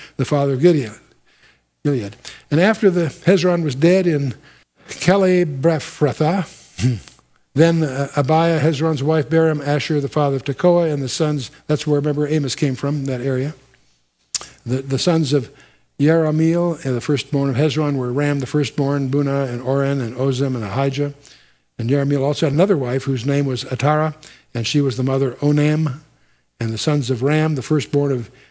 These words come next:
Yerahmeel, were Maz, Yamin, and Eker. And the sons of Onam were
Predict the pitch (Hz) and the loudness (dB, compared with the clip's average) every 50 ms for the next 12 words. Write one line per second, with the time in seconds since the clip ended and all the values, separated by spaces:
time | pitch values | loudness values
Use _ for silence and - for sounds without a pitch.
0 | _ _ - 135 143 147 143 139 135 139 151 160 160 160 156 156 151 143 135 127 | _ _ 0 0 2 2 2 0 0 0 0 2 2 2 0 0 -2 -2 -2 -2
1 | 123 120 127 139 139 135 139 143 139 123 - - 127 131 127 131 131 131 131 127 | -2 -2 -2 0 0 0 2 0 0 -2 -4 -4 -4 -2 -2 -2 -2 -2 -4 -6
2 | - - 120 113 - - 160 156 - - 127 98 90 85 - - - _ _ _ | -6 -8 -8 -8 -2 -2 -2 -2 0 -2 -6 -6 -6 -8 -12 -14 -18 _ _ _
3 | _ _ _ _ _ _ _ - - _ _ 110 110 120 - - 170 160 156 123 | _ _ _ _ _ _ _ -20 -20 _ _ -4 -4 -2 -2 0 0 0 0 0
4 | 123 139 151 156 156 151 151 147 143 127 123 120 | 0 0 0 2 0 0 0 -2 -2 -4 -6 -8